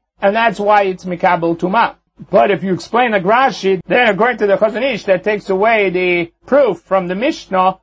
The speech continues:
that Rabbi Yochanan really believes that you need me'ein melachto, because Rabbi Yochanan could be just saying this because it was ma'us, he believes that Rav's wrong, and he thinks because of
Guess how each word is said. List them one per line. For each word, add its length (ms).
that 160
Rabbi 160
Yochanan 360
really 200
believes 320
that 160
you 80
need 180
me'ein 240
melachto, 800
because 460
Rabbi 200
Yochanan 460
could 120
be 100
just 240
saying 280
this 180
because 460
it 140
was 400
ma'us, 720
he 80
believes 320
that 140
Rav's 320
wrong, 400
and 240
he 80
thinks 320
because 400
of 280